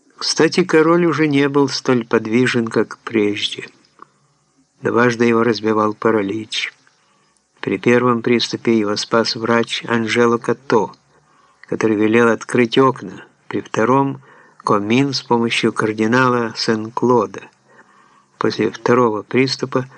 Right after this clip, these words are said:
правая рука перестала действовать,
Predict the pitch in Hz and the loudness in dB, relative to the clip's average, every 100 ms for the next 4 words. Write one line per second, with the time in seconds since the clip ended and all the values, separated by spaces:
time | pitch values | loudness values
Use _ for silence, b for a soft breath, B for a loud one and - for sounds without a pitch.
0 | b b b b b - 120 123 127 120 | b b b b b -2 2 4 2 0
1 | 117 123 120 - 113 - 117 113 110 110 | -2 -2 -2 -2 -2 -2 0 0 0 0
2 | 120 95 - - - - - | 0 -2 -8 -8 -10 -12 -20